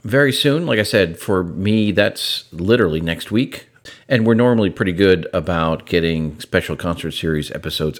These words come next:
out relatively on time. So hopefully that'll be a thing.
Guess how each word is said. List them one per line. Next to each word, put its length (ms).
out 400
relatively 720
on 200
time. 360
So 400
hopefully 320
that'll 220
be 100
a 60
thing. 360